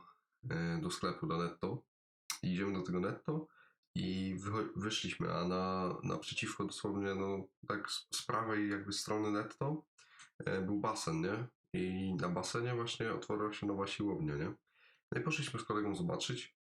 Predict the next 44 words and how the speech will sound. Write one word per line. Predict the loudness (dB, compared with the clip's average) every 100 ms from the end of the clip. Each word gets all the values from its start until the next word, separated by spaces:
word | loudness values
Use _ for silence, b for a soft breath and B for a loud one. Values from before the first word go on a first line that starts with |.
| _ _ _ _ _ -6
i | -2 0 0
powiem | 0 0 2 2
wam, | 2 2 0 -2 -2 0
<laughs> | 2 2 0 2
fajna | 2 2
ta | 0
siłownia. | 0 2 2 2 2 0 B B B _ -4
Naprawdę | 0 0 2 2 2 0
wydawało | 0 0 2 0
mi | 0
się, | 0 0
że | 0
będzie | 0 0
jakby | -2 -2 0 0
taka, | -2 -2 0 0 -4
wiecie, | -8 -8 -8 -2
chujowa, | 0 2 2
nie? | 2 2
Że | 0
nic | 0
tam | 0 2
nie | 2
będzie, | 2 0 -2
bo | -2 -2 -2 -2
nowa, | -2 0 2 0 0
jakby | -2 -2 -2 -4 -6
malutka | -2 0 2 2 0 2
jest | 0 0
ta | -2
siłownia. | 0 0 0 -2 -4 B B B -2
On |
mi, | 0 2
kolega | 2 2 2
mi | 2
gadał, | 2 2 0
że | 2 2 2
mała, | 2 2 2 2 -2 -4
widział | -2 2 2 2 2
osiem | 2 0 2
maszyn | 0 0 -2
chyba, | 0 -2 -2
czy | -4
coś | -4 -2
takiego | -2 0 0 0 -2